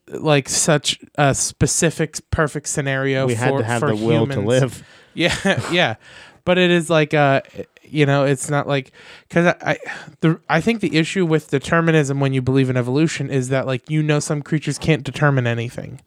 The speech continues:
Speaker 2: Right.
Speaker 1: And that doesn't mean they maybe never would be able to, but, like, some creatures don't make decisions. Some
Speaker 2: Yeah, yeah,
Speaker 1: creatures
Speaker 2: yeah.
Speaker 1: don't determine things.
Speaker 2: Some, like, again, it's just about survival. But
Speaker 1: Yeah.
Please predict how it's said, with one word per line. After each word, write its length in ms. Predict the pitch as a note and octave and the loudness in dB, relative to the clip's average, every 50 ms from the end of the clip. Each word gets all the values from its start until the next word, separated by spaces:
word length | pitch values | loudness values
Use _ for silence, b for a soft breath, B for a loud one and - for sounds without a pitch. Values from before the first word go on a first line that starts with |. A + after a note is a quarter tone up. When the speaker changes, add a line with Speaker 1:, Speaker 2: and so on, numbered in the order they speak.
| _ | _
Speaker 2:
Right. 280 | - A#2 B2 A2+ F#2 - B B B B B B | -4 -2 -2 -2 -2 -4 B B B B B B
Speaker 1:
And 80 | D#3 F3 | 0 0
that 80 | F#3+ | 2
doesn't 300 | E3+ F#3 F3+ E3 E3+ D#3 | 4 2 2 2 0 0
mean 180 | E3 E3+ E3+ E3 | 0 2 2 4
they 260 | D#3+ D3+ C#3+ C#3+ D3 - | 4 4 4 2 -2 -2
maybe 320 | C#3+ D3 D3 C#3+ C#3 C#3 | -2 0 0 2 0 0
never 280 | C3+ C#3 C#3+ C3+ C3+ C3+ | 2 2 2 2 4 4
would 160 | C3+ C#3 C3 | 4 4 2
be 180 | B2 B2 B2+ D3 | 2 0 2 2
able 240 | E3 E3+ D#3+ D#3 | 2 2 2 0
to, 380 | D3 - - B2 A#2 A#2 A2 A2+ b b b b b b b b b b b b b b - | -2 0 -2 -2 0 0 -2 -4 b b b b b b b b b b b b b b -2
but, 180 | - C#3+ C3 - | 0 0 2 4
like, 320 | C#3 C3+ C3 A#2+ - - _ | 2 2 2 0 -2 -12 _
some 260 | - - - D#3+ D#3 D#3 | -12 -2 0 0 0 0
creatures 400 | - - E3+ D#3 - D#3+ C#3+ C3+ | 0 0 0 2 2 0 0 0
don't 260 | - D3+ D3+ D3 - | 2 2 2 2 0
make 220 | D3 C#3+ C#3 C3 | -2 -2 -2 -2
decisions. 680 | - C#3+ A#2+ - - D#3+ D3 C3+ C#3 - B2+ - - | -2 -4 -4 0 0 0 0 0 -4 -8 -8 -12 -14
Some 280 | - - - - D3+ C#3 | -14 -12 -8 -6 -2 2
Speaker 2:
Yeah, 140 | B2+ A#2+ A2 | 2 2 2
yeah, 60 | G2+ | 4
Speaker 1:
creatures 260 | G2 D#3 A#2 G#2+ G#2 G2+ | 2 2 2 0 0 -2
Speaker 2:
yeah. 60 | - | 0
Speaker 1:
don't 240 | - C#3+ - D3 - | -2 -2 -2 -4 -4
determine 580 | - C#3 - - - E3+ D#3+ D#3+ D#3 C#3 C3 A#2+ | -6 -6 -6 -4 -2 0 0 2 0 0 -2 -4
things. 420 | - - A2+ - - - - - - | -6 -8 -10 -10 -10 -16 -20 -20 -20
Speaker 2:
Some, 300 | - - C#3+ C#3+ C#3+ - | -8 -6 -6 -6 -4 -6
like, 180 | A#2+ B2+ A#2 - | -8 -8 -6 -4
again, 220 | C3 D#3 D#3 A#2+ | 0 0 0 0
it's 100 | G#2 - | 0 -4
just 180 | - A#2+ - - | -6 -8 -8 -6
about 200 | A#2 A2+ A2 - | -4 -4 -4 -4
survival. 460 | - - G#2 A2 A#2 A#2 G#2+ F#2 F2+ | -6 -6 -2 2 2 2 2 0 -2
But 140 | - C#3+ C#3 | -2 0 0
Speaker 1:
Yeah. 100 | C3 A#2 | 2 2